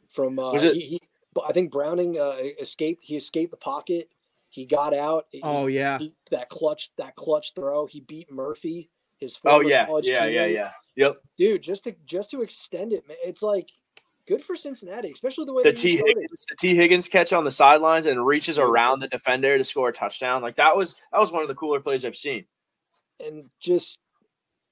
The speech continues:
Speaker 1: think of how the year started. Like, Burrow signs that big contract. He's hurt immediately. You thought their season was kinda done. He comes back, he gets hurt again. And then here comes Browning, dude. And he just, like,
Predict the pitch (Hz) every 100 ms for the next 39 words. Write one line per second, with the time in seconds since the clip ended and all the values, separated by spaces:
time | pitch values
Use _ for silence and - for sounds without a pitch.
0 | _ _ _ 147 240 320 302 254 214 233
1 | - - 214 98 _ 127 110 _ - 135
2 | 175 - 151 160 - - - 151 120 113
3 | 113 120 123 _ _ _ - - _ _
4 | _ - - - 117 147 160 - 180 180
5 | 135 170 135 104 104 101 123 _ _ _
6 | _ _ _ _ _ 233 151 143 190 202
7 | 151 170 196 196 151 - 175 160 120 120
8 | - 165 123 131 143 - 165 180 - 123
9 | 135 - 131 151 160 170 156 120 131 165
10 | 139 151 _ _ _ _ _ _ _ _
11 | _ - 135 139 147 160 170 185 175 -
12 | _ - 131 156 214 135 131 180 214 185
13 | 185 196 196 175 180